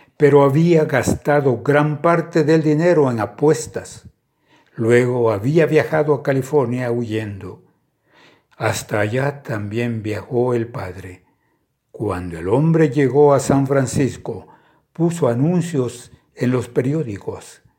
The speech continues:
Entonces, un día, después de predicar en una iglesia local, el padre notó que alguien permaneció en la iglesia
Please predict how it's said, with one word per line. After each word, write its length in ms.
Entonces, 840
un 180
día, 320
después 560
de 140
predicar 580
en 100
una 180
iglesia 440
local, 640
el 320
padre 560
notó 580
que 240
alguien 580
permaneció 840
en 100
la 80
iglesia 720